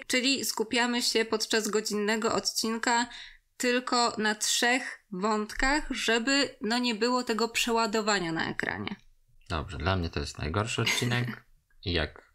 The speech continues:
Speaker 2: pewnie było słychać, jestem zawiedziony nim i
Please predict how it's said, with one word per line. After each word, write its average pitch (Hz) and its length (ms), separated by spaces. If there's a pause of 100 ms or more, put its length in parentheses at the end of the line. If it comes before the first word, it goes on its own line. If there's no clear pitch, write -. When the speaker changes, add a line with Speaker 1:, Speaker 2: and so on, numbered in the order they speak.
Speaker 2:
pewnie 85 320
było 82 280
słychać, - 560
jestem 85 480 (1200)
zawiedziony 110 840
nim 107 440
i 92 400